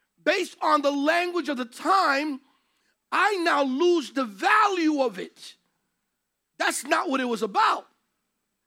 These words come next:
That's why when you read translations like,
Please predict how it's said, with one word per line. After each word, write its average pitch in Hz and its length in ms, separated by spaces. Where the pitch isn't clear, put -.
That's 240 320
why 254 460
when 214 220
you 226 160
read 233 600
translations 247 840
like, 214 360